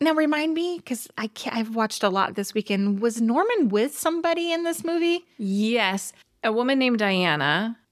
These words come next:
Speaker 2: And at one point, Hannah says, "Oh, is that your Diana?" And he says, "Well, not
Speaker 1: Mm.
Speaker 2: my Diana yet." So I don't know
Speaker 1: Yes.
Speaker 2: that it's a
Speaker 1: You're right.
Speaker 2: serious relationship, but he is coupled.
Speaker 1: And I'm wondering if Diana is new to this.
Speaker 2: I think so.
Speaker 1: It
Speaker 2: It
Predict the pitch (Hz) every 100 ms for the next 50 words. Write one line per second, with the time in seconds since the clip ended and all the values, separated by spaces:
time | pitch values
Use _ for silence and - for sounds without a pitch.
0 | _ 202 196 196 190 190 190 190 185 185
1 | 196 208 208 208 202 214 196 190 190 190
2 | - - - 196 190 185 185 - 214 285
3 | 254 196 175 196 190 180 170 175 202 208
4 | 190 180 220 233 220 233 233 220 214 214
5 | 208 202 196 - _ 196 185 180 180 180
6 | 180 175 165 170 165 185 202 - - -
7 | - 240 240 220 196 196 185 - 180 165
8 | 208 196 185 208 240 254 - 262 262 254
9 | - 262 - 254 - 185 190 180 170 -
10 | _ _ - 156 - 98 - - _ -
11 | 202 202 208 233 247 214 - 196 190 190
12 | - 170 196 185 190 180 - 196 180 -
13 | 190 175 - - - _ _ 208 - -
14 | - -